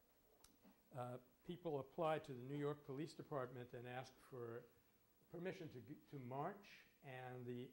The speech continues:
N Y P D, New York's Finest, denied permission, at which point the group announced that they would march anyway, even if they went to jail. And then the next day they received permission to march. So this is a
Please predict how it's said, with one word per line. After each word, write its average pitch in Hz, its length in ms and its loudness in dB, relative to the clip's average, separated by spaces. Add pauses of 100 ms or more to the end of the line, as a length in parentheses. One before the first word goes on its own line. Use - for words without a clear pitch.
N 139 240 -2
Y 131 340 2 (120)
P 147 160 -2
D, 175 280 -2 (500)
New 127 100 -6
York's 135 320 -4
Finest, 147 400 0 (120)
denied 123 420 0 (100)
permission, 170 580 -2 (800)
at 131 160 0
which 147 240 2
point 156 200 2
the 135 80 -4
group 147 300 2
announced 139 420 2
that 127 140 -4
they 131 120 0
would 117 200 0
march 127 300 0
anyway, 160 560 -2
even 143 240 -2
if 139 160 -6
they 135 80 -4
went 127 280 -6
to 117 120 -6
jail. 110 240 -2 (880)
And 120 140 -4
then 123 160 -4
the 120 160 -4 (160)
next - 240 -10
day 113 220 -2
they 107 100 -2 (100)
received 107 400 -8
permission 104 380 -10 (720)
to 117 60 -8
march. 104 220 -2 (120)
So 123 80 -6
this 127 160 -4
is 165 120 -4
a 180 120 2